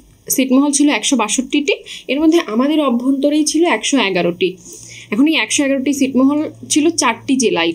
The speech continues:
কোন জেলায় কতটি ছিল, কোনটাতে সর্বোচ্চ ছিল, এইটাও কিন্তু এসে থাকে।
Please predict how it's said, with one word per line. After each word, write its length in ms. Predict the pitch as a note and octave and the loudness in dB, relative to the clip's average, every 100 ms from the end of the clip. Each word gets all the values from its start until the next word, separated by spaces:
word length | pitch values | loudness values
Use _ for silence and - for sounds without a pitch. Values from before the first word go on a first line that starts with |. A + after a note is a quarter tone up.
| - | -2
কোন 260 | C#4 D4+ | 0 2
জেলায় 320 | C#4+ C4 B3+ C4+ | 2 0 -2 -2
কতটি 400 | A3 A3+ A3 B3 | -2 -2 -2 0
ছিল, 340 | - C4 G3 | 2 2 2
কোনটাতে 500 | F#3+ A#3+ C4 C#4 C#4+ | 0 -2 0 -2 -2
সর্বোচ্চ 520 | - A#3 G#3 A3 G#3+ | -2 0 0 0 0
ছিল, 360 | A#3 A3+ A#3 A3 - | -2 0 0 0 -2
এইটাও 300 | A#3+ C4 B3 | -4 -2 -2
কিন্তু 260 | G#3+ F#3 | -2 -2
এসে 160 | F3+ G3+ | -2 -4
থাকে। 320 | G3 G3+ F3+ | -8 -8 -8